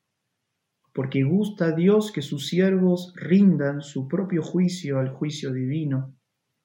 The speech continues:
y no sean obstinados y porfiados contra sus ordenaciones,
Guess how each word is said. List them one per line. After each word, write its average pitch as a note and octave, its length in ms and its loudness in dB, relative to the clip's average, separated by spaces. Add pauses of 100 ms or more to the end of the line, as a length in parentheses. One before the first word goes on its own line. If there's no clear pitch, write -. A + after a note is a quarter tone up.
y C3 140 -4
no E3+ 160 2
sean F3+ 420 6
obstinados D#3+ 840 -2
y C#3 60 -4
porfiados D3 840 0
contra C3+ 340 -6
sus D#3 320 -6
ordenaciones, C3 960 -2